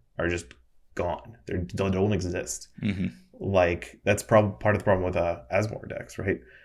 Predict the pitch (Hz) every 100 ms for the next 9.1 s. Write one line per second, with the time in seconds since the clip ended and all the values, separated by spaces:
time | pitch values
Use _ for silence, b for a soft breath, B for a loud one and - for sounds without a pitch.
0 | b b - 98 98 92 - - 135 120
1 | 92 87 98 101 95 90 85 87 90 90
2 | 82 82 - 82 - - 92 80 - -
3 | _ _ _ _ _ 82 92 95 113 98
4 | - - 78 - 87 90 95 87 117 127
5 | 143 147 160 165 - 117 104 - b b
6 | b b _ - 95 101 95 - - _
7 | _ - 107 - 208 226 - 104 165 104
8 | 95 110 107 98 87 117 87 82 85 82
9 | -